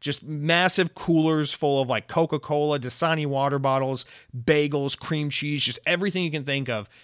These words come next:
And they just had it laying out. And so, you know, as a six-year-old, eight-year-old, ten-year-old growing up, going to church, you gotta understand, just, like, my fucking eyes were just like, "What the hell?" Like, God is cool because I get to go play Halo two and eat donuts every Sunday morning. So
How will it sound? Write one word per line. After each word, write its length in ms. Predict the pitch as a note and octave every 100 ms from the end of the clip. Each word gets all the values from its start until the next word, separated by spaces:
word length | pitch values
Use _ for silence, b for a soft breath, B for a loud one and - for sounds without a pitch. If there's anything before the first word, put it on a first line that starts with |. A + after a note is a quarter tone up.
| -
And 80 | C#3+
they 80 |
just 160 | C#3+ D3
had 320 | - B2+ C#3
it 120 | C3+
laying 260 | G#2+ B2 A#2
out. 200 | B2 G#2+
And 100 | G#2
so, 240 | - B2 B B
you 80 | -
know, 80 | C3+
as 120 | A2
a 20 |
six-year-old, 640 | G2+ - A3 - F#3 F3+ E3
eight-year-old, 460 | F#3 - E3+ E3 D3
ten-year-old 540 | - F#3+ D#3+ C#3+ C3
growing 300 | C3+ C#3 C#3
up, 240 | C3+ B2 b b
going 180 | - D3+
to 60 | A#2
church, 360 | - G#3+ E3
you 60 | C#3+
gotta 200 | F#3+ E3
understand, 600 | D#3 C3 - E3+ E3 C3
just, 140 | A2
like, 140 | C#3+ B2 B _
my 140 | C3
fucking 460 | C3 - E3 D#3+ C3+
eyes 480 | F2 A#2+ C3+ A#2+ A#2+
were 80 |
just 160 | A2 A2
like, 140 | A2+ -
"What 480 | A#2 C3 F#3+ F#3 -
the 120 | C#3+
hell?" 280 | C#3+ D#3 C#3+
Like, 220 | D3 C3+
God 240 | D3+ F#3+
is 160 | G#3 -
cool 500 | - G3+ G3 C3+ A2+ B B
because 240 | - D#3+ D3+
I 100 | C#3+
get 120 | D#3+
to 60 | E3
go 120 | D#3
play 380 | - D#3+ D3 B B
Halo 440 | - D3 E3 E3+ D3+
two 360 | - D#3 D3
and 160 | C#3+ C3
eat 260 | C3+ C3+ B2+
donuts 460 | C3 C3 G#2 -
every 240 | - A2 A2+
Sunday 280 | - A2+ G#2
morning. 320 | G#2+ G2+ G2+
So 240 | - -